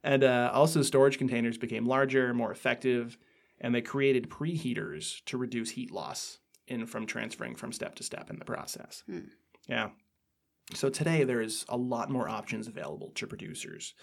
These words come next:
Speaker 1: So depending on which method they want to use, they're able to really boost that production and efficiency in that production.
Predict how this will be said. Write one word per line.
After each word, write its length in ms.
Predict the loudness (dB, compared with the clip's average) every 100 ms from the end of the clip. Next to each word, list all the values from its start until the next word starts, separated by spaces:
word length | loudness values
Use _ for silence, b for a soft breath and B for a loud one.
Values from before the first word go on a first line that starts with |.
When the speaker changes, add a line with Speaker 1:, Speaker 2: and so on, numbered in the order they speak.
| B B B B
Speaker 1:
So 160 | 0
depending 360 | 4 4 4 4
on 80 | 2
which 160 | 0 2
method 300 | 2 2 -2
they 100 | -2
want 240 | -2 -4
to 60 | -4
use, 400 | -2 -2 -2 -4
they're 120 | -4
able 160 | -2
to 80 | -4
really 360 | -6 -8 -10 -10
boost 460 | -10 -6 -4 -4
that 180 | -4 -6
production 400 | -6 -6 -6 -6
and 100 | -6
efficiency 560 | -6 -4 -4 -4 -4 -2
in 80 | -2
that 140 | -2
production. 560 | -2 -2 -2 -4 -4